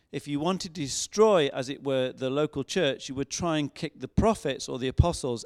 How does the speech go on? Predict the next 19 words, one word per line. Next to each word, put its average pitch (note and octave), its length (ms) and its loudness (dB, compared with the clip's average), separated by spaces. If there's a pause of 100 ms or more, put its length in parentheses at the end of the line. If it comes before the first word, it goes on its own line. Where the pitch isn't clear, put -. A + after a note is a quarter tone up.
(100)
out C#3 180 -2
of B2+ 100 -12
the C3+ 80 -10
church - 380 -4
and B2 140 -8
keep - 180 -6
them B2 140 -6
out A2+ 300 -10 (840)
and C#3+ 120 -2
make C#3+ 160 0
sure C#3 180 -2
they B2+ 100 2
don't B2+ 260 -2
fit - 440 -8
or B2 140 -6
they B2 80 -2
don't B2+ 200 -6
come A#2+ 180 -6
back. A#2+ 360 -6